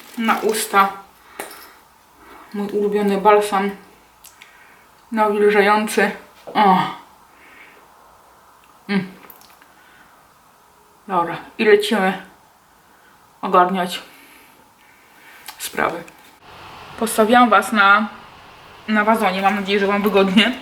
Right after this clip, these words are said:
E, ja właśnie tutaj sobie teraz, e, wyjmowałam certyfikaty. O, to jakoś tu przybrudziłam. O nie!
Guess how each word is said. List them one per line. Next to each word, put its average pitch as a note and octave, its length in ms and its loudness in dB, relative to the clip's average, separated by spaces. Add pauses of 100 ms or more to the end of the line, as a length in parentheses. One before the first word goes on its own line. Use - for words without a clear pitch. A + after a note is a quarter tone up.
(420)
E, G3+ 220 6
ja B3 300 2
właśnie A#3 580 -2
tutaj A3 380 -2
sobie G#3+ 260 -4
teraz, G3+ 540 0 (380)
e, G3+ 200 4
wyjmowałam A#3 840 2
certyfikaty. B3+ 1000 -2 (1000)
O, B3+ 60 -4
to D4 120 0
jakoś - 240 2
tu C4+ 120 -4
przybrudziłam. B3+ 1200 2
O B3+ 60 2
nie! C#4+ 840 2